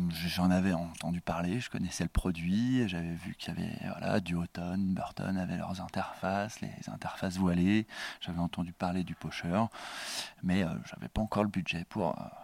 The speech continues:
pour passer, euh, le cran du dessus. Et c'est vrai que là, avec l'opportunité que j'ai eue, euh,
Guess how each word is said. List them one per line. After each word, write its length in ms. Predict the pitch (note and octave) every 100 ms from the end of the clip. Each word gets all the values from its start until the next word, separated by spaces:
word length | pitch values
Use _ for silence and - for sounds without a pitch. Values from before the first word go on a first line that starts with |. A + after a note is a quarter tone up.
| - -
pour 140 | - -
passer, 540 | G2+ - - G2+ F2+
euh, 80 | F2+ - - -
le 80 | E2+
cran 460 | - - G2+ F#2 F2+
du 140 | F2+
dessus. 380 | - - F#2 C3 - - - - - -
Et 80 | E2+
c'est 160 | -
vrai 160 | E2 F#2+
que 120 | -
là, 200 | F2 F#2+
avec 200 | E2+ F2
l'opportunité 680 | E2 - - - F2+ - F#2
que 60 | F2+
j'ai 120 | E2
eue, 280 | D#2+ G2+
euh, 60 | F2+